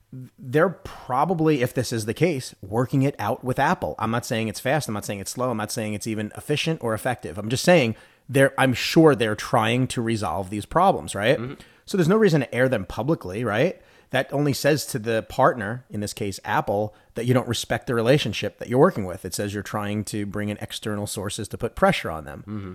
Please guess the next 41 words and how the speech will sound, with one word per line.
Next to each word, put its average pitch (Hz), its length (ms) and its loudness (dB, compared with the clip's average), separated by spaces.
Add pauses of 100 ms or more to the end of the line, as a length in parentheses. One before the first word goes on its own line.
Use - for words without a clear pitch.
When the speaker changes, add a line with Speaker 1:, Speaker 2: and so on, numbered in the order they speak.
Speaker 1:
So 120 340 4 (260)
certainly 156 480 4
I 95 60 -4
expect 95 400 -8
Black 95 260 -6
Pixel 90 320 -4
to 90 60 -6
behave 87 280 -6
in 78 100 -8
that - 180 -12
way. 50 240 -12 (420)
Speaker 2:
Yeah. 113 220 -4 (100)
At 131 140 -6
the 127 60 -10
same 170 260 -4
time, 107 580 -4
though, 67 380 -8 (300)
I, 92 340 -8 (140)
I 90 220 -8
think 123 400 -10
it 107 140 -8 (100)
is 113 540 -6 (600)
a 95 60 -12
good 104 300 -8
thing 98 200 -8
for 82 360 -10 (120)
developers, 85 800 -10
uh, 78 280 -16 (160)
to - 80 -20
communicate 107 640 -10
about, 73 400 -14 (200)
a-, 85 220 -12
as 78 140 -16
you 85 80 -14
just - 240 -20
said 80 240 -12 (240)
a 76 40 -16
minute 104 240 -12
ago, 73 280 -12 (240)
about 80 260 -8
their, 80 300 -10